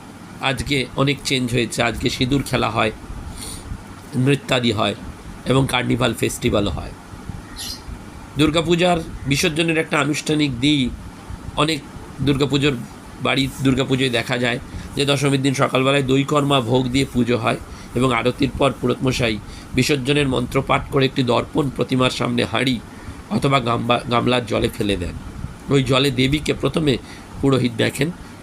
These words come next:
পরে পর্যায়ক্রমে উপস্থিত সকলেই দেখেন। বেলুড় মঠের এই দুর্গাপূজার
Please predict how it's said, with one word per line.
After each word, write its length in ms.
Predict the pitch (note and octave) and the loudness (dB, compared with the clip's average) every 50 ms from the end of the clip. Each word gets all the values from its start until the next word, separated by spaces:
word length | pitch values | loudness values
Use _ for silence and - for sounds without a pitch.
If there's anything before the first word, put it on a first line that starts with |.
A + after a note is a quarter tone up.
| - - | -6 -2
পরে 200 | B2+ B2 B2+ C3 | 0 2 2 2
পর্যায়ক্রমে 760 | - - A2+ A2 G#2+ A2 A2+ A2+ A#2 - - A#2 A#2+ C3+ D#3 E3 - - - - | 2 0 0 0 0 0 0 -2 -2 -4 -4 -2 0 0 -2 -2 -6 -12 -8 -6
উপস্থিত 500 | F#3 A#2+ - B2+ B2 - - - C#3 A2+ - - - - - - - - | -4 -2 0 0 0 0 0 0 -2 -2 -2 -6 -12 -16 -18 -16 -14 -10
সকলেই 500 | - - - A2+ - - B2 A#2 A2+ A#2 A#2+ - - - - - - - - - | -4 -2 -2 0 2 2 2 2 2 0 -2 -4 -10 -14 -16 -16 -16 -12 -8 -4
দেখেন। 320 | G#2+ A2+ G#2+ - - F#2 E2 D#2 - - - - - - - - - - - - - - - - - - | -4 -4 -4 -4 -4 -6 -6 -8 -10 -14 -14 -14 -12 -10 -10 -10 -10 -10 -10 -10 -12 -14 -16 -12 -6 -2
বেলুড় 280 | G#3 C#3 D#3 E3 F3+ F3 | 0 2 4 4 4 4
মঠের 320 | E3+ F3 F3 F3+ F#3+ F#3 D3+ - - - - - - - - - - - - - | 2 2 2 2 2 2 0 -2 -6 -12 -14 -14 -12 -14 -14 -14 -14 -14 -6 -2
এই 120 | C3+ D3+ | -2 2
দুর্গাপূজার 640 | D3 C#3+ D3+ C#3 D3 D3+ C#3 D3 D3+ C#3+ D#3 C#3+ | 2 2 2 2 2 2 2 2 2 2 2 2